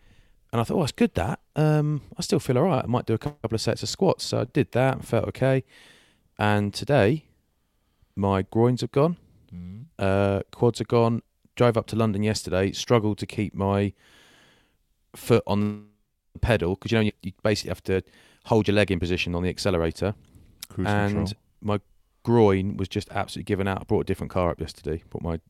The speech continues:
Speaker 1: uh, girlfriend's little Mini up,
Speaker 2: Mm.
Speaker 1: and, um, for boring reasons,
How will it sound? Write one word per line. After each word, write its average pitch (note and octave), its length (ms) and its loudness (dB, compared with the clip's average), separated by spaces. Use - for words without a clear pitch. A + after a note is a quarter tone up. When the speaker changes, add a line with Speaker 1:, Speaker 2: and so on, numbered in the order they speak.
Speaker 1:
uh, E2+ 300 -2
girlfriend's E2+ 360 -4
little E2 200 -8
Mini E2 260 -2
up, - 220 -8
Speaker 2:
Mm. E2+ 260 -6
Speaker 1:
and, E2 340 -2
um, E2 460 0
for - 140 -6
boring E2+ 300 4
reasons, D#2+ 400 -2